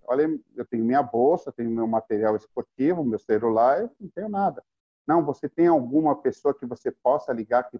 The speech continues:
possa trazer suas roupas?" Eu disse, "Não, e, na realidade eu tenho meus conhecidos e colegas." Eu falei, "Não, não tenho, não tem ninguém. Não tem pra quem ligar. E eu preciso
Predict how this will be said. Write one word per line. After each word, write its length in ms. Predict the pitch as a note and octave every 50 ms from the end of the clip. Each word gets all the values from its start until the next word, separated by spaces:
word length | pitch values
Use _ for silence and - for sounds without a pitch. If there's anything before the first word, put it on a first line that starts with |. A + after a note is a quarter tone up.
| - _
possa 320 | - A#2+ C#3 C3 - C#3 B2
trazer 420 | - A#2+ A#2 A#2 G#2+ G2 A#2 A2+
suas 320 | - - - F#2+ E2+ - _ _
roupas?" 480 | G#2+ A2+ C#3+ C#3+ - A2 F#2+ - _ _ _ _ _ _ _ _ _ _ _ _
Eu 120 | A#2+ A#2+
disse, 300 | A#2+ B2 C3+ B2+ - -
"Não, 340 | B3 B3 G#3+ F#3 E3 C3+ G#2+ F#2+ -
e, 80 | G#2 - _
na 140 | _ B2+ B2
realidade 500 | A2 B2 B2 A#2+ A2+ G#2 A2+ A#2 C3 D#3
eu 60 | F3+
tenho 280 | - _ F#3 G#3 G3 D#3
meus 220 | B2 G2+ - _ _ _ _ G2 _ _
conhecidos 480 | A2+ G#2+ G2 - _ A2+ A#2 B2 A#2 A#2+
e 60 | A#2+
colegas." 440 | - D#3+ D3+ D#3 D3 C#3 G#2+ F#2+ F#2
Eu 60 | G#2 -
falei, 180 | - D#3+ F#3+
"Não, 180 | G3 F#3+ E3 B2+
não 140 | B2+ C#3+ D#3+
tenho, 420 | - D#3+ D#3 D3+ C3+ G#2+ F2 E2 _
não 100 | _ _
tem 160 | _ - G#2
ninguém. 420 | G#2+ C3 E3 D#3 C3+ C3 B2+ A2+ G2 - _ _ _ _ _ _ _ _ _ _ _ _ _ _ _ _
Não 220 | F#2 F#2 F2+ F2 - _
tem 160 | - A#2+ C3+
pra 180 | B2 - A#2 A2
quem 220 | - - A#2 A2+
ligar. 420 | A#2+ A2+ F#2+ G2+ F#2+ F#2 F2 - - _ _ _ _
E 140 | G#2 G#2+ A2
eu 100 | A#2 A#2
preciso 920 | - _ _ - A2 A2 G2+ - D3+ F3+ G3+ G3+ G3+ A3+ C4 D4 C4